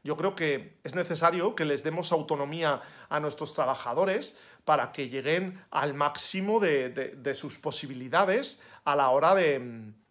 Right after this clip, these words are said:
de hacer su trabajo. Porque muchas veces les preguntamos cuando ya las cosas, eh, pues no tienen,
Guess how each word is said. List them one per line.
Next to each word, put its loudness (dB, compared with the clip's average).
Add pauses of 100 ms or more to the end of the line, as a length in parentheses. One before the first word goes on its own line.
(160)
de 0
hacer 0
su -6
trabajo. -2 (280)
Porque -14
muchas 2
veces 2
les 0
preguntamos 0
cuando 0
ya 2
las 2
cosas, 2 (280)
eh, -4
pues -6
no 0
tienen, 0